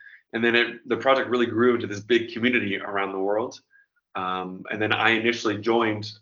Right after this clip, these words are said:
about three years ago. And yeah, just, um, have been working on recently tr-, trying to turn it more into a sustainable organization financially itself.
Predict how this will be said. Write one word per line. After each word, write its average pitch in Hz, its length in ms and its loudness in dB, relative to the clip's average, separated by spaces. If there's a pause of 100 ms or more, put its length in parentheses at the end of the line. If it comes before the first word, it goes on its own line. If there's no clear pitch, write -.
(100)
about 98 420 -4
three 110 180 -4
years 107 240 0
ago. 98 420 -6 (680)
And 98 680 0 (340)
yeah, 117 200 0
just, - 360 -6 (400)
um, 92 420 -6
have 110 180 -6
been 107 120 -2
working 113 320 0
on 101 180 -2
recently 107 560 -2 (200)
tr-, - 100 -16 (120)
trying 170 180 -4
to - 80 -2
turn 123 220 0
it 120 200 -2
more 113 340 2
into 104 220 -4
a - 20 -4
sustainable 104 540 -2
organization 98 840 -4 (320)
financially 110 600 0
itself. - 520 -6